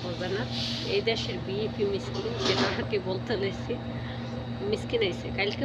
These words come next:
ওই মহিলার আসছে, আসছে পর কালকে কিন্তু ছেলে মেয়ে টাকা দিয়ে দিছে, দুই তিন ছেলে মেয়ে, ছেলেরা আসছে, দুজনই পাঁচশো ঠান্ডা তো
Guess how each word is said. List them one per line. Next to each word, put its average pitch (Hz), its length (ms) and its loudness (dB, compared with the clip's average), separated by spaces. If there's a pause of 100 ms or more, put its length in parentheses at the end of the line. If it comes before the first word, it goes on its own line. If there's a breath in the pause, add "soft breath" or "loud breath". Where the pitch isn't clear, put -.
ওই 190 100 6 (260)
মহিলার 202 400 2
আসছে, - 320 -4 (680 loud breath)
আসছে - 180 -2
পর 185 200 0
কালকে 180 240 2 (120)
কিন্তু 196 220 0 (100)
ছেলে 180 220 0
মেয়ে 190 300 2
টাকা 185 180 -2
দিয়ে 180 260 -2
দিছে, - 200 -4 (1400)
দুই 359 240 2
তিন 415 160 4
ছেলে 370 280 0
মেয়ে, 403 260 4 (120)
ছেলেরা 208 420 0
আসছে, - 220 -4 (160)
দুজনই 185 440 2
পাঁচশো - 360 -2
ঠান্ডা 202 240 2 (180)
তো - 220 -2